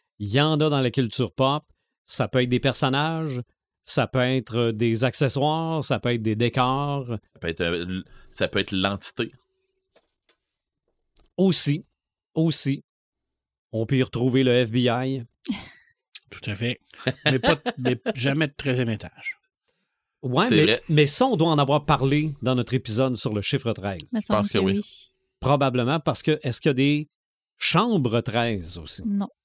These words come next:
Speaker 4: pas supposé.
Speaker 3: Je sais pas. Faudrait qu'on aille vérifier.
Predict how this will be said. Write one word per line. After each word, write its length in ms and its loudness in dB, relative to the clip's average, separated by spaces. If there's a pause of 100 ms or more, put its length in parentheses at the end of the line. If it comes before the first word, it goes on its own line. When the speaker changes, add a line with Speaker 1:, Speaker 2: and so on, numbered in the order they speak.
(100)
Speaker 4:
pas 140 -6
supposé. 420 -6 (1120)
Speaker 3:
Je 60 -14
sais 60 -10
pas. 140 -2 (320)
Faudrait 220 -8
qu'on 180 -8
aille 200 -4
vérifier. 540 -8